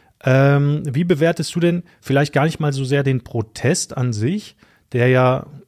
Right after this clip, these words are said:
glaub ich, da sind wir uns einig, nachvollziehbar ist, vielleicht aber ein Stück weit kann man's auch nochmal hinterfragen, ob's in der Masse sein muss.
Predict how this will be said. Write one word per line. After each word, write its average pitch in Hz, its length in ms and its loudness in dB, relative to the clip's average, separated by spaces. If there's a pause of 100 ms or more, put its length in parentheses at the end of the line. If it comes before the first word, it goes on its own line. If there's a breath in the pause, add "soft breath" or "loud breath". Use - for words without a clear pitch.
(160)
glaub 117 200 0
ich, 120 60 -10
da 117 100 0
sind 127 120 0
wir 127 80 0
uns 104 120 -4
einig, 123 320 -2
nachvollziehbar 143 580 0
ist, 143 160 -6
vielleicht 120 540 -2
aber 123 280 -4
ein - 240 -12
Stück 139 240 -6
weit 127 300 0 (1200 loud breath)
kann 139 140 0
man's 139 160 2
auch 139 140 0
nochmal 131 160 4
hinterfragen, 131 460 2
ob's 131 160 -8
in 131 120 -4
der 123 320 2 (420)
Masse 170 340 2
sein 175 240 0
muss. 185 300 -4